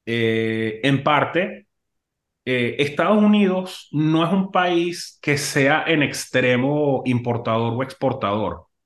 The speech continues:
Entonces, Estados Unidos no tiene el incentivo de andar manipulando su moneda para arriba o para abajo, pues porque creo que Estados Unidos es un importador neto,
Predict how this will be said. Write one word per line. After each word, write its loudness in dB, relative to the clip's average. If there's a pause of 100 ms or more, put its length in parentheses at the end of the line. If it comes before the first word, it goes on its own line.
(280)
Entonces, 2
Estados 4
Unidos 4
no 4
tiene 2
el 4
incentivo 0
de 2
andar 2
manipulando 0
su -2
moneda 0
para 0
arriba -2
o -8
para 0
abajo, -4 (340)
pues 0
porque 0
creo 4
que 0
Estados 2
Unidos 4
es 2
un 0
importador 0
neto, -6